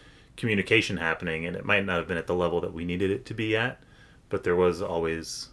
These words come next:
like, wanting to get to know you better, wanting to get to know me better. Uh, so the Redwood Bowl, uh, one instance in particular, we came across a skunk. We were climbing back up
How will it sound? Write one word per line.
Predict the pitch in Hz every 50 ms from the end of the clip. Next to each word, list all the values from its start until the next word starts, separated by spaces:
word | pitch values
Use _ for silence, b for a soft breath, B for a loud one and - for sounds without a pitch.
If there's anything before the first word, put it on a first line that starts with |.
| - -
like, | 104 85 82 - - -
wanting | 98 87 90 90 90 85
to | 92 87
get | - 87 - -
to | - 90
know | 82 80
you | 82 82 80 78
better, | 80 80 80 80 78
wanting | 80 82 82 80 80 80
to | - 90 87
get | 90 - -
to | -
know | 82 80 82 82
me | 82 85 82
better. | - - - - 92 92 95 b b b b b b b b -
Uh, | - 82 85 82
so | - - 85
the | 82
Redwood | 80 92 85 80 92 87 80 -
Bowl, | 90 85 85 87 85 82 - b b b b b b -
uh, | 98 90
one | 87 101 101 107 -
instance | 78 107 95 - - - 90 85 -
in | 82 80
particular, | - - - - 104 - - 95 87 87 82
we | 85 82
came | - - 87 85
across | 82 - - - 85 80 - - - -
a | 85
skunk. | - - - - - - 98 113 123 - - -
We | 104 90
were | 82 80
climbing | - 95 92 87 87 85 80
back | 82 80 - - -
up | 92 101 - -